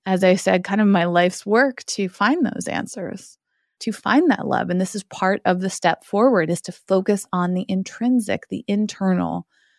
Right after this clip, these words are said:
motivations for doing things. That's also a big part of coaching, is helping people identify them. That's why I said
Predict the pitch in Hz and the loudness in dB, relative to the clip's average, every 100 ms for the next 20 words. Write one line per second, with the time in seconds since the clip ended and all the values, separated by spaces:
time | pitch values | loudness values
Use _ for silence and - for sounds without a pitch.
0 | _ - 208 214 202 185 175 175 - 165 | _ 0 2 4 4 4 0 2 0 -2
1 | - - 180 170 160 165 - - 180 - | -4 -2 0 0 -2 -4 -4 -4 -6 -8
2 | - _ _ 185 220 226 170 160 170 - | -20 _ _ 0 0 2 2 0 -2 -4
3 | 170 - 175 175 175 - _ _ _ _ | -4 -2 -2 -2 -4 -10 _ _ _ _
4 | _ - 240 240 - - - _ 190 - | _ 2 2 2 -6 -6 -14 _ -6 -2
5 | 175 185 185 190 180 180 196 220 - - | 0 0 0 -2 -2 0 2 2 2 -4
6 | - - 196 190 - 190 202 185 180 170 | -4 -6 -4 -4 2 2 4 2 0 -2